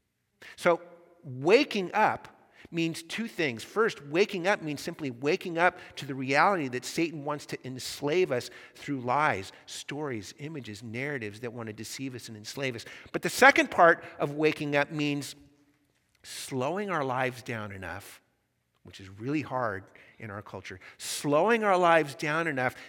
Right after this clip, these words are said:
that we actually have a chance to name and identify the images, stories, and narratives in our culture, and to begin to learn how to think more carefully about them instead of just reacting to them or assuming them.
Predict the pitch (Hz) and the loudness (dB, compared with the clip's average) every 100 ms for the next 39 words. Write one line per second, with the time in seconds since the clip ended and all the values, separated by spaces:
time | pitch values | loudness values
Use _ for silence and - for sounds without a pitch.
0 | - 139 151 135 170 - 180 160 147 - | -6 -4 -2 0 -2 -2 -4 -4 -4 -8
1 | - 147 139 - 120 113 117 127 170 214 | -4 -4 -4 -10 -10 -8 -6 -4 -4 -6
2 | - - 117 110 107 117 147 156 160 160 | -12 -14 -10 -10 -8 -6 -6 -4 2 4
3 | 185 214 - _ _ _ _ - 123 - | 2 0 -12 _ _ _ _ -8 -8 -8
4 | _ - 104 110 127 143 135 - - 104 | _ -16 -14 -12 -12 -12 -14 -18 -16 -12
5 | 110 120 120 113 113 117 110 123 113 - | -10 -12 -12 -10 -10 -10 -14 -14 -12 -12
6 | 123 - - 226 285 196 - - - - | -10 -10 0 6 6 6 2 -14 -8 -4
7 | 160 180 262 277 202 - 175 214 208 180 | -2 2 2 4 0 0 2 4 4 4
8 | - - 214 240 180 185 180 - - 170 | 0 0 0 0 -2 0 0 -2 -2 0
9 | 175 147 123 101 - - _ 135 123 117 | -2 -4 -6 -6 -14 -20 _ -4 0 0
10 | 107 117 101 104 135 - 185 175 175 - | 0 -6 -8 -8 -6 4 4 4 0 -4
11 | 147 143 156 - 131 117 131 123 120 120 | 4 6 6 2 -8 -6 -6 -4 -6 -6
12 | - 147 143 113 98 92 | -8 -6 -6 -6 -8 -12